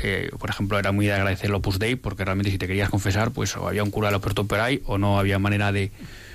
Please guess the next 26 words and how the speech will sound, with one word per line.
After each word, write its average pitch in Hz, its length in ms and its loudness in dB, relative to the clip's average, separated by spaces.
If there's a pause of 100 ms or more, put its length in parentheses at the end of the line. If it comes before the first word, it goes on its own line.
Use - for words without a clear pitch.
(140)
Pero 127 140 4
bueno, 160 260 2
a 123 80 -6
nosotros 113 260 0
por 117 140 0
espiritualidad, 113 580 0
pues 98 140 -8
no 98 80 -2
éramos 98 440 0
del 110 600 -2
ambiente 107 340 2
del 107 60 2
Opus 110 180 0
Dei, 151 120 0
entonces 120 180 0
realmente 139 320 2
la 110 180 0
fe 139 140 0
la 135 80 2
vivías 113 400 0
en 98 240 -8 (200)
solo 170 440 0
o 117 80 -6
en 104 100 -2
familia, 101 380 -6
¿no? 160 100 -6